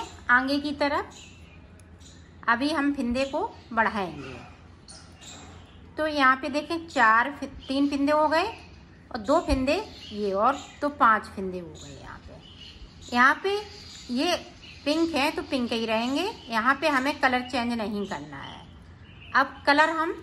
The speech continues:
यहाँ पे चेंज करेंगे। ये देखें, सिलाई के एंड तक इसी तरह से बनेगा।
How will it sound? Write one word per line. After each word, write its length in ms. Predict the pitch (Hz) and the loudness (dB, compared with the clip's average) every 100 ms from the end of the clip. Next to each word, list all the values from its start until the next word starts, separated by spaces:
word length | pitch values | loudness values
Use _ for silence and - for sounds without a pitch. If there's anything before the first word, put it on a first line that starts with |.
| 269 | -2
यहाँ 260 | 247 254 262 | 2 4 2
पे 80 | 269 | 0
चेंज 320 | 262 196 175 | -4 -8 -8
करेंगे। 440 | 196 143 139 - 127 - - - - - - - - - - - - - - - - - - - - - - - - - - - - - - - - - - - - - - - - - - - 226 | -12 -14 -14 -16 -16 -20 -20 -20 -20 -20 -20 -20 -18 -18 -18 -20 -20 -20 -20 -20 -20 -20 -20 -20 -20 -20 -20 -20 -20 -20 -20 -20 -20 -20 -20 -20 -20 -20 -20 -20 -20 -20 -20 -20 -20 -20 -20 -14 -4
ये 140 | 247 | -2
देखें, 300 | 247 254 320 403 - - - - - - - - - - - - - - - - - - - | -2 -2 -4 -6 -12 -20 -20 -20 -20 -20 -20 -20 -20 -20 -20 -20 -20 -20 -20 -20 -20 -20 -8
सिलाई 320 | 233 214 247 | 0 0 0
के 120 | 254 | -2
एंड 420 | 349 - 254 269 269 | -4 0 0 0 0
तक 140 | 302 330 - - - | 0 0 -4 -12 -8
इसी 220 | 277 330 | -2 0
तरह 260 | 330 240 208 | 2 0 0
से 140 | 240 | -4
बनेगा। 480 | 202 175 143 160 | -6 -6 -10 -12